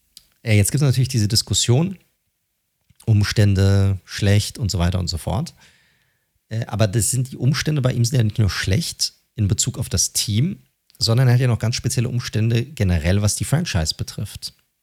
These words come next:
Er hat einen neuen Headcoach, jetzt der zweite in zwei Jahren. Es gibt einen neuen G M. Beide haben ihn nicht ausgewählt. Er ist aktuell der Starter. Er spielt jetzt aktuell nicht gut, ist zwar erst in seinem zweiten Jahr. Und deshalb habe ich gedacht, ich find,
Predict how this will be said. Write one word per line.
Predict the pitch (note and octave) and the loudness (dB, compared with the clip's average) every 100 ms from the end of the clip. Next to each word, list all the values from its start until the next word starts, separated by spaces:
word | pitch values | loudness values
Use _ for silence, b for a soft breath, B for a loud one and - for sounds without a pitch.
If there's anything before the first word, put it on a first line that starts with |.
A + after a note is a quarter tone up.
| _ _ A#2 | _ _ -4
Er | G#2+ | 0
hat | F#2+ - | 0 0
einen | F2 D#2+ D#2 | -2 0 0
neuen | E2 E2 D#2 | 0 0 0
Headcoach, | E2+ - B2+ D3 | -2 0 -2 0
jetzt | B2+ - | -4 -4
der | - | -6
zweite | - D#2+ F2 | -2 -2 -2
in | F2 | -2
zwei | - - D2+ | -2 -2 -2
Jahren. | D2 D#2 C#3+ F#3+ _ B B B B B _ | 0 0 0 -2 _ B B B B B _
Es | F2+ - | -6 -4
gibt | - | -2
einen | G#2 F2+ | 0 2
neuen | E2 D#2+ | 2 2
G | E2 E2+ | 0 -2
M. | D#2+ F#2 D3 F#3 - | 0 0 0 -2 -2
Beide | E2 F#2+ A2+ | 0 2 4
haben | F#2+ F#2+ - | 2 2 -2
ihn | C3 G#2 | -6 -4
nicht | F2 - | -4 -4
ausgewählt. | F2 - F#2+ F#2 C3 F3 | -4 -2 -2 0 0 -2
Er | G#2 | -6
ist | F#2+ | -6
aktuell | F#2+ - F#2+ | -8 -4 -2
der | D#2+ | -2
Starter. | - - F#2+ F#2 F#2 | -4 -4 -4 -4 -4
Er | B2+ | -6
spielt | - G#2 | -6 -8
jetzt | F#2+ - | -6 -8
aktuell | - - F2 | -12 -10 -8
nicht | F2+ | -10
gut, | - G2 C3+ | -14 -12 -6
ist | - | -4
zwar | G2+ | -4
erst | F2+ | -4
in | E2+ | -4
seinem | D#2 D#2 | -4 -4
zweiten | - D#2 - | -4 -6 -6
Jahr. | C#2+ - G#2 E3 B B B B B B B B B _ | -10 -4 -4 -4 B B B B B B B B B _
Und | A#2 G#2 | -2 0
deshalb | D#3 C#3 | 2 0
habe | C#3 | -2
ich | B2+ | -2
gedacht, | B2 C3 - - - | -4 -4 -14 -20 -14
ich | - | -6
find, | - C3 - | -2 -2 -4